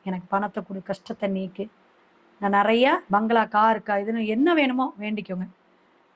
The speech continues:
ஒரு நாலு பேத்துக்கு வந்து வெளியே அன்னதானம், எப்பயுமே பிரசித்த பெற்ற கோயிலுக்கு போனா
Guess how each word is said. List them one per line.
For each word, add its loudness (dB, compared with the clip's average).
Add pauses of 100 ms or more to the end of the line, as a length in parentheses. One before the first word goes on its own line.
ஒரு -2
நாலு 0
பேத்துக்கு 0
வந்து 0
வெளியே 4 (460)
அன்னதானம், 6
எப்பயுமே 2 (100)
பிரசித்த -2
பெற்ற 0
கோயிலுக்கு 0
போனா -6